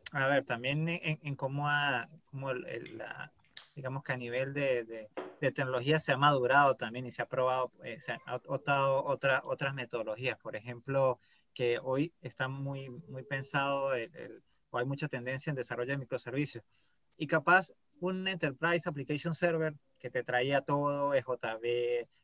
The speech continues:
transaccionalidad, pool de conexiones, se queda como es,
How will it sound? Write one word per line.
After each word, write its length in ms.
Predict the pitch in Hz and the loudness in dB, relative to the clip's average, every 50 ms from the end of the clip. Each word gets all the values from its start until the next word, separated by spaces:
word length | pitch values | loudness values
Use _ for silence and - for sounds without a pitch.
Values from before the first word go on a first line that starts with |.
| _ _ | _ _
transaccionalidad, 1400 | - 127 123 117 - 120 120 - - 120 120 123 117 110 107 110 113 113 117 120 120 120 120 120 120 120 120 | -8 -8 -8 -6 -6 -8 -8 -8 -8 -8 -6 -6 -6 -6 -8 -8 -6 -4 -2 -2 0 -2 -2 -2 -4 -4 -6
pool 200 | - 123 123 120 | -4 -6 -4 -2
de 100 | 120 120 | -2 -2
conexiones, 920 | 117 - 123 117 113 110 - - - 143 135 135 135 135 139 139 139 131 - _ - _ _ _ _ _ _ _ _ _ _ _ _ _ - - | -2 -2 -6 -6 -8 -12 -14 -6 -4 -2 -2 -2 -4 -4 -4 -4 -4 -6 -8 _ -20 _ _ _ _ _ _ _ _ _ _ _ _ _ -14 -10
se 160 | - - 160 | -4 -2 2
queda 160 | 139 165 175 | 6 6 6
como 260 | 180 - 185 160 143 147 | 6 6 2 0 0 0
es, 280 | 143 139 - - - | 0 -2 -4 -8 -10